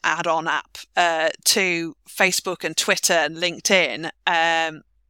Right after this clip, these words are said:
uh, where you got people to sign up to this Thunderclap, and we gave everybody, like, the, the social post that they were gonna do, uh, by signing up. And then at the exact time, on the exact day,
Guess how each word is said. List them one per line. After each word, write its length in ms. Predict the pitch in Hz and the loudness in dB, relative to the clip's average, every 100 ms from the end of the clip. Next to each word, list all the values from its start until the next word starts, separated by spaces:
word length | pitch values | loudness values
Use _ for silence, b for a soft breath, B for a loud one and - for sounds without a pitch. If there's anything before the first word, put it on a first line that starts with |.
| - | -4
uh, 680 | 170 165 165 156 160 160 - | -2 -2 -2 -2 -2 -4 -6
where 680 | - 175 202 196 190 185 180 | -10 -2 2 4 4 2 -2
you 160 | - 180 | -4 -10
got 180 | 175 - | -6 -4
people 180 | 220 202 | -4 -2
to 80 | |
sign 240 | - 190 190 | 0 0 0
up 120 | - | -2
to 80 | 185 | -6
this 160 | 175 | -6
Thunderclap, 560 | - 190 175 - 165 - | -4 -4 -6 -4 -6 -4
and 120 | 170 | -6
we 140 | 175 170 | -6 0
gave 420 | 190 190 196 - | 2 4 2 -2
everybody, 680 | 180 175 175 185 180 170 160 _ _ _ _ | -2 -2 0 2 4 2 0 _ _ _ _
like, 200 | 160 - - _ _ _ _ _ _ _ _ _ _ | -2 -2 -8 _ _ _ _ _ _ _ _ _ _
the, 240 | 190 170 165 _ | 2 2 0 _
the 100 | - | -6
social 420 | 180 180 170 180 165 | 0 2 4 2 0
post 380 | - 190 165 | 2 2 2
that 120 | - 170 | 0 0
they 80 | |
were 100 | 170 | -2
gonna 240 | 165 170 160 | -2 -4 -2
do, 480 | - 233 143 95 185 _ _ _ _ - | 4 4 4 0 -6 _ _ _ _ 2
uh, 360 | 175 170 165 - 170 | 4 4 2 -2 -6
by 160 | 190 175 | 0 2
signing 400 | - 190 175 185 | 2 2 2 2
up. 300 | 180 - - - | 0 0 -6 -6
And 160 | 180 | -2
then 240 | 180 185 180 | 2 2 2
at 120 | 196 | -2
the 220 | - 180 185 | -4 -6 -6
exact 420 | 175 202 - - | 0 2 2 0
time, 280 | 208 185 165 | 2 0 -2
on 60 | |
the 80 | 165 | -6
exact 400 | 156 175 175 175 | -2 0 0 0
day, 420 | 196 185 143 156 | 2 2 2 -2